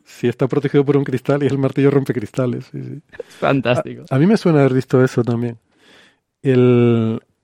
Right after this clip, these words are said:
Speaker 1: ah, veo en el chat que alguien pone que, est-, que si el, el vídeo está en babel punto com barra alien. No,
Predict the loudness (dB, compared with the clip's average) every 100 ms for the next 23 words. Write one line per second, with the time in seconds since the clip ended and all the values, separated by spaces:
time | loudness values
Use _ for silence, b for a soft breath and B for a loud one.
0 | _ -2 0 2 2 2 0 -2 0 0
1 | 0 0 -2 0 -2 -2 -6 -8 -6 -6
2 | -4 -2 0 0 -2 -4 -6 -4 -2 -2
3 | 0 0 0 -2 0 -2 -4 -6 -4 -4
4 | -4 -4 -2 -2 0 -4 -4 -8